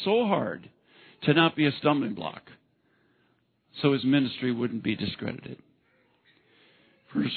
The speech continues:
four, <clears throat> "Rather, as servants of God, we commend ourselves in every way, in great endurance, in troubles, hardships, and distresses,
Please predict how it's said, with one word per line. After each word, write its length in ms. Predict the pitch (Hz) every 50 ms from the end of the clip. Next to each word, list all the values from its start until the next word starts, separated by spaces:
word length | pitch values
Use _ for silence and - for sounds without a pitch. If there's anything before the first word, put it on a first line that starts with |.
| -
four, 380 | - 131 127 117 - - - - - _ _ _ -
<clears throat> 800 | - 226 233 170 117 - - _ _ _ _ _ _ _ _ -
"Rather, 520 | 120 123 135 151 175 151 135 123 127 151 156 - _ _ _ _ - - _ -
as 120 | - 123 - -
servants 340 | - 190 190 185 185 165 -
of 140 | 139 113 107
God, 460 | 139 139 156 160 135 123 120 139 143 - - - - - -
we 120 | - 139 170
commend 440 | - - 156 143 156 170 202 214 214
ourselves 500 | 185 151 - - 135 127 123 127 123 110
in 120 | 127 123
every 220 | 135 143 131 151 147
way, 380 | 143 160 180 170 127 98 95 - _ _ _ _ _ _ _ _ _ _ - _ _ -
in 140 | 139 131 120
great 240 | 117 127 131 117
endurance, 600 | 113 110 104 95 117 120 127 143 175 214 233 - - - - - - _ _ _ _ _ _ _ _ _ _ _ _ -
in 180 | - 113 101 - - -
troubles, 460 | - 113 117 127 147 175 196 220 226 - - - - - _ _ _ _ _ _ _ _ _ _ _ _ -
hardships, 720 | - - - 135 135 151 147 - - 185 190 208 - - - - - - - _ _ _ _ _ _ _ _ - - - -
and 140 | 123 120
distresses, 680 | 117 110 - - - - 139 156 160 - - 208 220